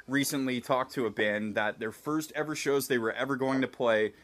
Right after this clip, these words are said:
were, uh, gonna be at the Vans Warped Tour this summer. So, uh, I, I mean, for, for you, did, did it really feel like that long of a journey, or for you, was it more so, uh, you got into, uh, kind of playing live music and whatnot when you were in your twenties?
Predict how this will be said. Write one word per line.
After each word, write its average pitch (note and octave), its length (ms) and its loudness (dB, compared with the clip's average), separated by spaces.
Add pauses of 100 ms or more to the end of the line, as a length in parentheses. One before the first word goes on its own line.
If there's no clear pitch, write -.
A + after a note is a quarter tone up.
(240)
were, A#2 220 6
uh, A2 140 8
gonna B2+ 180 2
be B2+ 120 2
at B2 60 0
the B2 60 -6
Vans A2+ 320 -2
Warped A2+ 280 -2
Tour G#2+ 200 -2
this G2+ 160 -6
summer. G2+ 320 -6
So, G#2 360 0
uh, G#2 160 2 (380)
I, A#2 120 2
I B2 120 2
mean, B2 220 2
for, B2+ 320 -6
for D3 180 -2
you, D#3 160 2
did, A#2 280 -2
did C#3+ 140 2
it C#3+ 60 -2
really C3 240 0
feel D3 360 2
like D#3+ 200 4
that D3+ 180 4
long D#3 220 2
of D3+ 60 -2
a D3 40 -2
journey, D#3 340 0
or B2 280 0 (220)
for A#2+ 200 -2
you, B2+ 260 -2
was A#2+ 240 -2
it A2+ 140 -4
more A#2 300 0
so, A2 360 0
uh, G#2 40 0
you G#2+ 160 -6
got A2+ 220 0
into, A2 420 -2
uh, G#2 160 2 (380)
kind C3+ 140 2
of A#2 120 -2
playing D3 300 2
live C3+ 300 2
music B2+ 300 0
and A2+ 100 -4
whatnot G#2+ 380 -2
when A2 180 -4
you G#2+ 100 -6
were G#2+ 140 -4
in G#2 80 -4
your F#2 100 -8
twenties? G2 580 -8